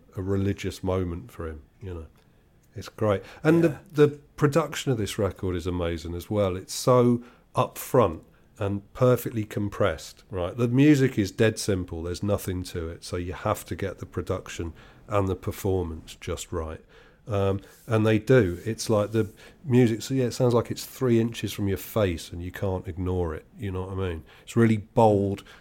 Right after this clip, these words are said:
Speaker 1: and moving. Um, and I can't imagine how anyone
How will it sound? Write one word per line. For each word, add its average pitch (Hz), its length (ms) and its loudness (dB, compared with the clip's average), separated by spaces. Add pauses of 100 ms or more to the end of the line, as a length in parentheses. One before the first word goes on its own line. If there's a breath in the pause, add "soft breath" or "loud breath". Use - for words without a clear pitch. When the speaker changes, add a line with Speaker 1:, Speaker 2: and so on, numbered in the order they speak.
(140 loud breath)
Speaker 1:
and 92 340 -4
moving. 90 640 -2 (380 soft breath)
Um, 92 580 -2 (560 soft breath)
and 92 540 -4 (360)
I 107 80 0
can't 107 320 0
imagine 98 320 2
how 92 140 2
anyone 90 440 -2